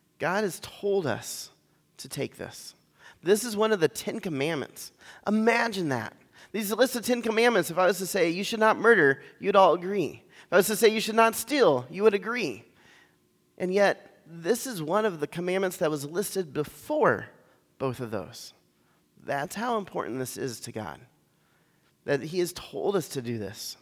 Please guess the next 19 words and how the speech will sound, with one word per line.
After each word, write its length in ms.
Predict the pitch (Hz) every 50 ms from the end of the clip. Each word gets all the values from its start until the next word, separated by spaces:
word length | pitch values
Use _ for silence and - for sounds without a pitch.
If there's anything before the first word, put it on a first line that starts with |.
| _ _ _ _ _ _ _ _ _ -
And 120 | - 127
so 160 | - 160 151
we 100 | 151 160
are 60 | 160
to 160 | 156 - 156 143
submit. 480 | - - 143 131 131 151 151 123 98 - - - - _ _ _ _ _ _ _ _ _ _ _ _ _ _ _ _ _
It's 100 | - -
a 40 | 185
day 560 | 139 127 160 160 175 190 196 208 208 185 - _ _ _ _ _ _ _ _ _ -
to 100 | - -
just 220 | - 190 190 -
get 120 | - 220 226
away 240 | 196 147 143 143 151
with 220 | 156 156 - -
God, 340 | - 107 113 117 107 - - - _ _ _ _ _ _ _ _ _ _ -
to 80 | -
spend 320 | - - - - 185 196 190
with 180 | 190 185 -
him, 480 | - 120 143 147 160 165 151 139 123